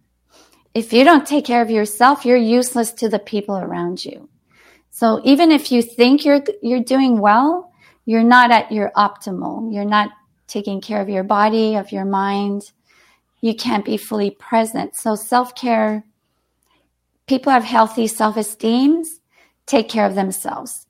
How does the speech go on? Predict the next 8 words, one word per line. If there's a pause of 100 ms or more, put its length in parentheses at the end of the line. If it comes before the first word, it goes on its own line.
(420)
If
you
look
at
highly
successful
business
people,